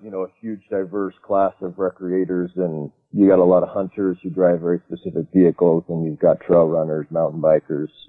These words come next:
um, all of the people use the trailheads, and, uh, but you can start to see, uh, trucks with hunting stickers and stuff starting that August time frame, and sure enough, I could start to see the, the hunters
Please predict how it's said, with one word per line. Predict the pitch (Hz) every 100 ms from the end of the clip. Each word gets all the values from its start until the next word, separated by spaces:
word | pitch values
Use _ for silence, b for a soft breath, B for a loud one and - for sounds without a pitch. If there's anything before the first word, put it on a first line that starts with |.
| -
um, | 92 80 80 80 - _
all | - 104 92
of | 90
the | 80
people | - 90 85 80
use | 82 78
the | -
trailheads, | _ 78 76 76 76 - _ -
and, | 78 78 -
uh, | 78 - -
but | 95
you | 98
can | 98 90
start | - 101 87
to | 90 -
see, | 95 95 87 _ _
uh, | 90 85 78 - _
trucks | - 110 - _
with | 90
hunting | - 98 90 _
stickers | 92 - 87 78
and | 82 _
stuff | 92 85 - _ _ _ _
starting | 92 87 80 78
that | 78 71 -
August | 76 76 76 -
time | - 80 -
frame, | 80 73 71
and | 69 85 - _ _ _
sure | - 90
enough, | 87 85 -
I | 85
could | - _
start | 92 90
to | 87 _
see | 90 87 80
the, | 82 82 76 _ _ _ _ _ _ _ _ _
the | 120
hunters | 107 113 110